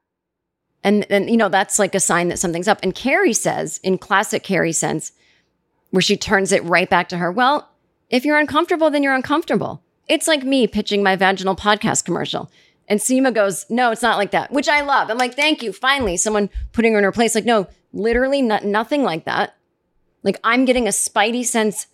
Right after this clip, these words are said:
witch vibe about my boyfriend that he might be shady. You don't wanna read a podcast ad about vaginal wellness for all the wrong reasons? Not the same. So Carrie's like, "It's just, I'm just uncomfortable."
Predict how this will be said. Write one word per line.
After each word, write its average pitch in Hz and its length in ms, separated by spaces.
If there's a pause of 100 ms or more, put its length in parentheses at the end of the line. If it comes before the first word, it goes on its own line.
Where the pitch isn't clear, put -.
(500)
witch 226 340
vibe 160 340
about 175 240
my 180 120
boyfriend 170 580
that 165 140
he 185 120
might 190 240
be 185 140
shady. 160 560 (320)
You 190 200
don't 214 160
wanna 196 200
read 190 160
a 160 100 (140)
podcast 226 580
ad 220 220
about 175 260
vaginal 180 420
wellness 196 400
for - 360
all 175 140
the 185 80
wrong 185 140
reasons? 196 460
Not 226 140
the - 80
same. 226 220 (800)
So 240 240
Carrie's 262 300
like, 262 160
"It's - 220
just, 359 300 (360)
I'm 320 100
just 381 160
uncomfortable." 294 640